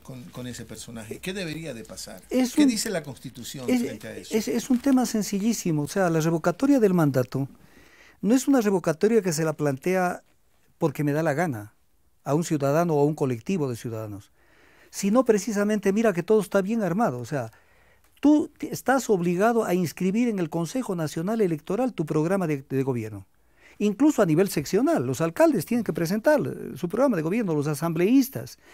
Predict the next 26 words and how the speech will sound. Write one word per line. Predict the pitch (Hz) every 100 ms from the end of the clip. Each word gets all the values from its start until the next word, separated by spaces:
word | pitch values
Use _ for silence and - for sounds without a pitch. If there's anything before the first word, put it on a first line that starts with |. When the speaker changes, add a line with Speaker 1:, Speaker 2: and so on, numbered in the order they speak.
| - - _
Speaker 2:
los, | 165 185 170 -
eh, | 190 180 175 170
los, | 175 175 - 175
eh, | 160
consejeros, | 180 160 190 254 277 147 -
concejales, | 165 202 190 240 135 -
todo | - 311 302 277 - _
candidato | - 180 190 247 240 185
tiene | 202
que | 175
presentar | 165 160 196
su | -
programa | 165 160 175
de | 143
gobierno. | 123 113 117 - _ - _ _
¿Para | 262 285
qué? | 277 302 127 - _ _ - _
Para | 202 208
que | -
si | 185 208
no | 214 285 -
cumple | 311 302 214
su | 151 170
programa | 151 156 202 233
de | 180
gobierno, | 165 151 147 135 151